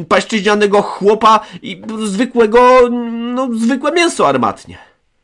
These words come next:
To jest wszystko propaganda jak za P R L-u, szanowni państwo. Ja teraz pokażę wam coś. To, to oczywiście są dane z dwa tysiące dwudziestego roku, ale wiecie, bo to są takie kocopoły.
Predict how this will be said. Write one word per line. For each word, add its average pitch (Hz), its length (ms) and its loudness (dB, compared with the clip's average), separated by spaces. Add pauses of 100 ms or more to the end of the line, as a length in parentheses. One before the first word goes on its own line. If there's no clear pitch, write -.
(540)
To 233 120 4
jest 254 160 2
wszystko 269 400 -2
propaganda 262 680 2
jak 226 160 4
za 277 120 2
P 254 140 0
R 226 180 2
L-u, 131 240 2
szanowni 113 360 -6
państwo. 95 320 -8
Ja 202 80 0
teraz 208 240 0
pokażę 180 420 -2
wam 92 160 -8
coś. - 320 -20 (600)
To, 240 120 2
to 262 220 2
oczywiście 240 440 0
są 220 160 -2
dane 190 560 0
z 165 60 -8
dwa 190 140 0
tysiące 190 340 -4
dwudziestego 165 560 -4
roku, 143 340 -2
ale 160 380 2 (920)
wiecie, 190 240 2
bo 196 80 -2
to 202 100 -10
są 202 140 -6
takie 240 300 -2
kocopoły. 196 720 2